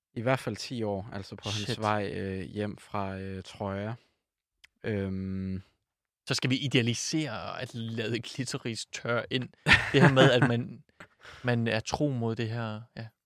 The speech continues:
Speaker 2: man er kysk.
Speaker 1: Mm. Nej, det skal vi vel ikke. Det ved jeg. Kan du lige læse, øh, den sidste del af det op igen?
Speaker 2: Skal du tro.
Speaker 1: Ja.
Speaker 2: "Hvis det er godhed at lade klitoris tør ind, hvis det er godhed at græde bag et sjal, så var du god.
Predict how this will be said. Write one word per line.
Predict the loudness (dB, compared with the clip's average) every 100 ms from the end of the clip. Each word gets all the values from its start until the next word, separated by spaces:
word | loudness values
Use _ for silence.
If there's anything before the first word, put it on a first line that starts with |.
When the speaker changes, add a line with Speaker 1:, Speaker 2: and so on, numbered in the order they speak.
| -12
Speaker 2:
man | -12
er |
kysk. | -8 -8 -10 -16 _ -8
Speaker 1:
Mm. | -4 -4 -6 -10 _ _ _ _ _ _ _ _ _ _ _ _ _ _ _ _ _ _ _ _ _ -6
Nej, | -4 -2 -4 -8 -16 -20 -18
det | -18
skal | -14 -14
vi | -12
vel | -10 -10
ikke. | -12 -14
Det | -6 -2
ved |
jeg. | -2
Kan | 0 -2
du | 0
lige | 0
læse, | 2 0 0 0
øh, | 0 0
den | -2 -6
sidste | -4 -6 -4
del | -2 0 0
af | 0
det | -2
op | -4 -4
igen? | -2 -2 -2 -8 _
Speaker 2:
Skal | -10
du | -10
tro. | -4 -4 -4 -6
Speaker 1:
Ja. | -4 -4 -8 _ _ _
Speaker 2:
"Hvis | 2 4
det | 6 6
er |
godhed | 6 6 6 6 4
at | 4
lade | 4 4
klitoris | 2 0 0 -2
tør | 0 0 2
ind, | 0 -2 -8 -8
hvis | -4
det | 0
er | 4
godhed | 6 6 4 2
at | 2
græde | 6 8 6
bag | 6 4 4
et | 0
sjal, | 2 4 4 2
så | -2 0
var | 0 0
du | -2
god. | -2 -2